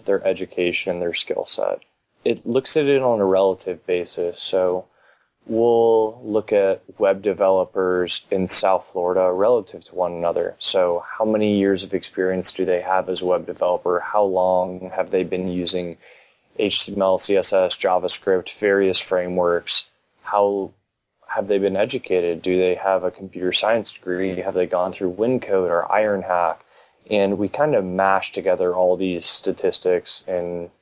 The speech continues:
a relative basis so people can have a barometer from whether they're an entry-level web developer to an expert. And it kind of gives someone, uh, I like to draw an equivalent between,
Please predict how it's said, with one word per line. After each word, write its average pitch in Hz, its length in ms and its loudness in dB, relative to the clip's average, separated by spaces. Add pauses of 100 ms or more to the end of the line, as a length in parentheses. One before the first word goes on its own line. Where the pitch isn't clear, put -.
(340)
a 98 80 2
relative 98 640 2
basis 92 640 0
so - 200 0
people 151 400 -4
can 127 160 -8
have 104 160 0
a 95 40 2
barometer 87 800 0
from 90 500 -2
whether 92 340 0
they're 90 300 2
an 90 260 -2
entry-level 101 1000 0
web 95 200 0
developer 90 840 0
to 95 260 0
an 87 280 0
expert. 87 540 -6 (680)
And 101 280 2
it 101 100 0
kind 127 240 0
of 95 80 -2
gives 95 500 -2
someone, 104 600 0
uh, 90 340 0
I 104 120 2
like 104 220 2
to 101 120 -4
draw 92 400 0
an 87 120 -10
equivalent 92 420 -4
between, 92 540 -4